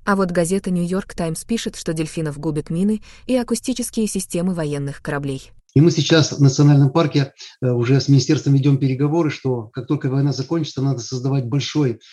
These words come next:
Speaker 2: морской резерват для того, чтобы там абсолютно было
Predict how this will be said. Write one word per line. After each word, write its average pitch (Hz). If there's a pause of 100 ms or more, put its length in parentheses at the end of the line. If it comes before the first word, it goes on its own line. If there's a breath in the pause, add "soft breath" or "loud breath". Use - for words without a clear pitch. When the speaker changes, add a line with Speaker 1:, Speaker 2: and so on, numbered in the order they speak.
(120 loud breath)
Speaker 2:
морской 139
резерват 135 (560 soft breath)
для 127
того, 143
чтобы 143
там 139
абсолютно 151
было 139